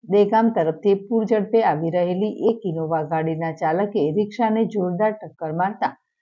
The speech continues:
રિક્ષા પલટી મારી ગઈ હતી. તેમાં રિક્ષામાં પાંચથી છ વ્યક્તિ હતા. તેમાં અમુકને નાની મોટી ગંભીર ઈજાઓ થવા પામી હતી અને રિક્ષામાં બેઠેલા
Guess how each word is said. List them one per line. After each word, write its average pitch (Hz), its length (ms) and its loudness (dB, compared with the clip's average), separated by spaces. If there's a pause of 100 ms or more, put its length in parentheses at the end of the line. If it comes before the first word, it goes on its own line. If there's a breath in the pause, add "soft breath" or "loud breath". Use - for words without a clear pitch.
(200)
રિક્ષા 226 360 2
પલટી 190 460 0
મારી 151 260 -2
ગઈ 156 220 0
હતી. 196 260 -4 (480)
તેમાં 165 260 -2
રિક્ષામાં 208 580 0
પાંચથી 185 460 0
છ - 140 -8 (140)
વ્યક્તિ 170 440 -2
હતા. 190 360 -2
તેમાં 175 440 -6 (460)
અમુકને 214 420 2
નાની 196 320 0
મોટી 202 340 0
ગંભીર 160 420 -2
ઈજાઓ 180 400 -2
થવા 147 280 -6
પામી 139 420 -6
હતી 180 280 -6
અને 147 220 -8
રિક્ષામાં 202 580 -4
બેઠેલા 180 480 -2